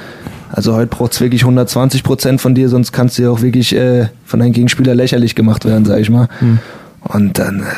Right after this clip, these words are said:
Speaker 1: voller Fokus halt und klar, dann geht's los, dann gewinnst du mal einen Zweikampf, die Fans jubeln und dann, dann kommst du so ein bisschen einfach rein und bist voll mit Adrenalin einfach die ganze Zeit und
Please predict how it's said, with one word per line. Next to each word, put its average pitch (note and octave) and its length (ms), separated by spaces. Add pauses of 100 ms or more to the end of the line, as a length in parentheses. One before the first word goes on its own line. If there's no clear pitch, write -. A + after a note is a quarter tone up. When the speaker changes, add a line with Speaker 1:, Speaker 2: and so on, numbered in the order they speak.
(680)
Speaker 1:
voller G#2+ 440
Fokus A2+ 460
halt A2+ 260
und G#2+ 300 (720)
klar, A2 300
dann A2 180
geht's - 280
los, A#2+ 280
dann A2+ 400 (300)
gewinnst B2 320
du B2+ 40
mal B2 60
einen A#2 80
Zweikampf, A#2 520
die B2+ 100
Fans A#2+ 400
jubeln B2 360
und A2 80
dann, A2 260
dann G2+ 160
kommst - 280
du A2+ 60
so A#2+ 80
ein A2+ 100
bisschen A#2+ 400 (460)
einfach - 420
rein C3 260
und A#2 300 (460)
bist - 180
voll C3 220
mit C#3 160
Adrenalin B2+ 560
einfach A2 240
die G#2+ 100
ganze A2 280
Zeit G#2 340
und G2 200